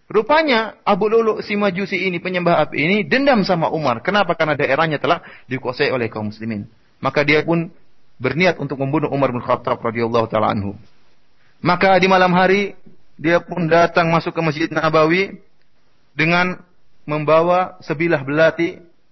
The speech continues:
yang di depannya bermata dua. Depannya bercabang, bercabang dua. Dia bawa di malam hari, dia sembunyikan di pojok Masjid Nabawi Asy-Syarif.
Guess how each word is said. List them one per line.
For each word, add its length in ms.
yang 240
di 80
depannya 640
bermata 400
dua. 400
Depannya 400
bercabang, 880
bercabang 320
dua. 400
Dia 160
bawa 160
di 80
malam 400
hari, 320
dia 80
sembunyikan 500
di 140
pojok 320
Masjid 240
Nabawi 480
Asy-Syarif. 480